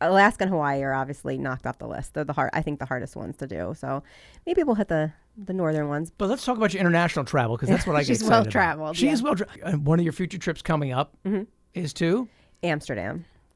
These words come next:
Speaker 1: By myself, actually.
Speaker 2: Which is
Speaker 3: Mm-hmm.
Speaker 2: very cool, by the way, 'cause
Speaker 3: I
Speaker 2: she,
Speaker 3: know.
Speaker 2: Gina just goes, "Yeah, I'm going."
Speaker 1: But, uh, yeah, I'm going. I wanted to go to the Tulip Festival, actually, since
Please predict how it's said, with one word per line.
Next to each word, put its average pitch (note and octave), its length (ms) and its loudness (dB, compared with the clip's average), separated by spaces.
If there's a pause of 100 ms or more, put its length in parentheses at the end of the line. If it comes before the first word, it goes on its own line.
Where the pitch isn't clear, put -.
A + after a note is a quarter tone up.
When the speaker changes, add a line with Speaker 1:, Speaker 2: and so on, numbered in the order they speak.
(120)
Speaker 1:
By G3 120 6
myself, C4+ 420 2
actually. D3+ 600 -4 (100)
Speaker 2:
Which C4+ 160 -2
is A3+ 80 0
Speaker 3:
Mm-hmm. F#3 80 0
Speaker 2:
very F#4 160 2
cool, G#3 240 4
by B2 180 -2
the A2 80 -10
way, G#2 160 -10
'cause D#3+ 160 0
Speaker 3:
I F3 120 -2
Speaker 2:
she, E3 160 2
Speaker 3:
know. C#3 160 -10
Speaker 2:
Gina B3+ 260 6
just - 220 -2
goes, F#3+ 340 4 (240)
"Yeah, A#3+ 160 -2
I'm G#3+ 80 2
going." C3 400 0
Speaker 1:
But, G3 180 6
uh, F#3+ 140 10
yeah, G#3+ 160 8
I'm G3 80 6
going. G#3+ 480 8
I G3 80 4
wanted B3 240 4
to - 60 -14
go B3 80 4
to - 20 4
the F#3+ 100 2
Tulip G#3+ 300 0
Festival, D3+ 400 -2
actually, D#3+ 300 -2
since D#3+ 280 -6